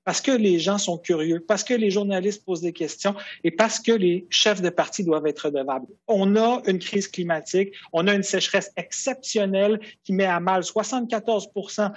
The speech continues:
de nos territoires agricoles, trente-neuf pour cent du pays. Euh,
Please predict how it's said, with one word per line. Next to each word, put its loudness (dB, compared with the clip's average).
de 0
nos -4
territoires 0
agricoles, 0
trente-neuf 0
pour -6
cent -8
du -6
pays. 4
Euh, 2